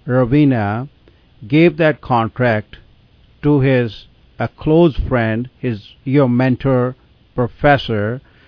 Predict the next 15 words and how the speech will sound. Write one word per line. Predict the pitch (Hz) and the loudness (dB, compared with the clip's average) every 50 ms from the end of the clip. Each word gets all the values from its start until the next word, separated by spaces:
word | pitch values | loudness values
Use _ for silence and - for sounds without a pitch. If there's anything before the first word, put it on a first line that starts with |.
| _ _ _ _ _ | _ _ _ _ _
and | - 135 139 139 139 131 120 | -2 0 0 0 0 0 -2
wasted | 117 123 143 156 143 - - 147 139 139 123 110 - | -2 0 2 2 0 0 -2 -2 -2 -2 -4 -6 -12
six | - - - - 180 175 - - - | -20 -12 -4 -2 -2 -2 -2 -4 -4
hundred | 165 151 143 135 147 139 - - | -2 0 0 0 0 -2 -4 -4
twenty-nine | - 143 139 139 139 139 135 131 127 127 131 135 127 | -4 -2 0 0 0 0 0 2 0 0 0 -2 0
thousand | - 127 117 113 110 110 110 107 | 0 0 0 0 0 -2 -4 -4
dollars. | 101 104 95 90 92 98 98 113 135 - - - _ _ _ _ _ _ _ _ _ | -2 -2 -2 -2 -4 -4 -6 -6 -8 -10 -14 -20 _ _ _ _ _ _ _ _ _
Even | - 180 190 208 202 190 165 123 98 95 - _ _ | -2 0 2 4 4 4 4 2 -2 -6 -14 _ _
he | _ - - 151 160 180 185 | _ -10 -6 -2 -2 0 0
wa-, | 185 170 165 143 151 - - | 2 2 2 2 0 -2 -4
he | 131 156 170 180 | -2 -2 -2 -2
started | - - - 160 143 139 139 131 110 | -2 -4 -2 0 2 2 0 0 -4
getting | 104 131 123 117 120 117 120 - _ _ _ _ | -4 -4 -4 -2 -4 -6 -6 -8 _ _ _ _
paid | - 135 131 127 113 107 107 110 123 120 147 - - _ _ _ _ - | -2 -2 0 0 0 -2 -2 -4 -4 -6 -10 -14 -18 _ _ _ _ -6
before | - 143 139 - - _ _ _ - 170 180 190 202 208 208 214 214 214 | -4 -2 -2 -4 -6 _ _ _ -2 2 4 6 6 8 6 6 4 0